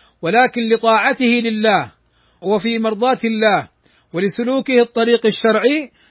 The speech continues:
جعل الله له العلو في الأرض، وهو لا يرغب في هذا العلو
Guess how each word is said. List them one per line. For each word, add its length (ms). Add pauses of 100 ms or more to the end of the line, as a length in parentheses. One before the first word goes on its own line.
(140)
جعل 360
الله 460
له 220
العلو 460
في 120
الأرض، 280
وهو 340
لا 220
يرغب 300
في 180
هذا 180
العلو 420